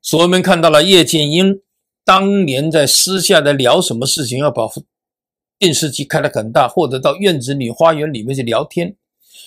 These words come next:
那邓小平呢，接西四人帮倒台的消息，要躲到洗手间，把水放得很大。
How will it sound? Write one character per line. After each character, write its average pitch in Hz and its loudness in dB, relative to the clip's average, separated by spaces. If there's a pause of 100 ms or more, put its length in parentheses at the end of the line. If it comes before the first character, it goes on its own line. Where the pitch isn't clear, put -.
(120)
那 165 0
邓 311 2
小 120 0
平 135 -4
呢， 156 0
接 196 2
西 196 0
四 - 0
人 160 -4
帮 190 0
倒 - -2
台 - 0
的 151 -2
消 147 2
息， 151 -6
要 160 2
躲 120 -6
到 151 -4
洗 151 -4
手 131 -4
间， 147 -6
把 127 -4
水 - -6
放 139 -4
得 135 -10
很 104 -14
大。 - -4